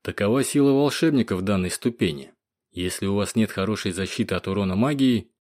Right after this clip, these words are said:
пиши пропало. Одна устойчивая направленная мысль о вашей смерти и конец. Легенды,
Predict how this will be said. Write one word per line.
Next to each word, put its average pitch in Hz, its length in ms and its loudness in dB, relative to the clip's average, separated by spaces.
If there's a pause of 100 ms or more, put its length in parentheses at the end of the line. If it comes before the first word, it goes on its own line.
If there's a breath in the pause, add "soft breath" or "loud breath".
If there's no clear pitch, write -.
(140)
пиши 107 320 -2
пропало. 127 680 -2 (400)
Одна 123 340 0
устойчивая 135 580 2
направленная 120 600 4
мысль 117 400 0
о 101 120 -4
вашей 101 320 0
смерти 139 580 0 (180)
и 98 120 -4
конец. 101 580 -2 (420)
Легенды, 139 680 4